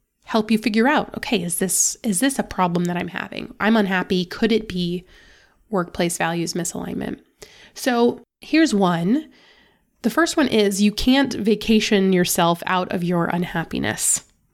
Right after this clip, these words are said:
Basically, no amount of P T O can get rid of this feeling that you have. I've certainly been in a position at work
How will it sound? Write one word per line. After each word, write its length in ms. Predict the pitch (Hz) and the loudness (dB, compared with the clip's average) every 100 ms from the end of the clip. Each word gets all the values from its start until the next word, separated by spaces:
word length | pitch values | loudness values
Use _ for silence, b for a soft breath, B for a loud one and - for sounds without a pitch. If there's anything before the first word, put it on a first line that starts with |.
| _ - | _ -4
Basically, 440 | 190 196 - 180 | -2 -2 -2 0
no 200 | 190 202 | 2 4
amount 300 | 233 208 196 | 4 4 2
of 100 | 180 | 0
P 160 | - 180 | -2 -2
T 200 | 170 160 | -2 -2
O 340 | 160 160 165 B B B - | -4 -6 -12 B B B -6
can 480 | 185 170 202 185 | -4 -2 0 -2
get 380 | - 185 190 185 | -4 -4 -2 -2
rid 320 | 190 180 202 190 | 0 2 2 2
of 420 | 170 175 175 - _ | -2 -4 -8 -14 _
this 180 | 180 - | -4 -4
feeling 280 | 170 165 - | -4 -6 -6
that 120 | - | -8
you 80 | 170 | -8
have. 400 | - 52 - _ B B B - | -8 -8 -10 _ B B B -4
I've 140 | 247 | 0
certainly 340 | - 349 349 285 | 2 2 4 4
been 220 | 202 196 | 4 2
in 80 | 185 | 0
a 80 | |
position 400 | 180 180 185 - | -2 -6 -4 -4
at 160 | 190 - | -4 -4
work 400 | 170 165 - | -4 -4 -8